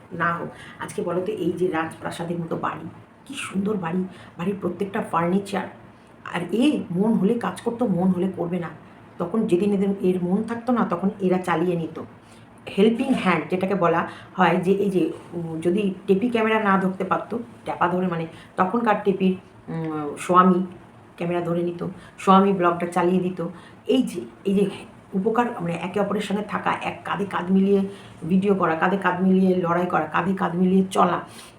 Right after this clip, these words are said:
দুজনের মধ্যে ভালোবাসায় বাচ্চাটাকে মানুষ করা, এগুলো, এগুলো একটা আলাদা,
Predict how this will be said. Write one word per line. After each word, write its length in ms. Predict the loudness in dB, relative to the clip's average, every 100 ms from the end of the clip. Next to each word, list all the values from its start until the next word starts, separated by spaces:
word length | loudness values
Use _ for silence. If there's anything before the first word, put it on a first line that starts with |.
| -20 -20 -20 -16 -4
দুজনের 400 | 2 4 6 4
মধ্যে 400 | 4 0 -2 -2
ভালোবাসায় 500 | -2 0 2 2 0
বাচ্চাটাকে 420 | -2 -4 -10 -4
মানুষ 340 | -2 0 0 -2
করা, 180 | -6 -6
এগুলো, 300 | -4 4 6 6 2 -14 -20 -4
এগুলো 180 | 2 2
একটা 180 | 2 -2 -8 -2
আলাদা, 360 | 2 4 4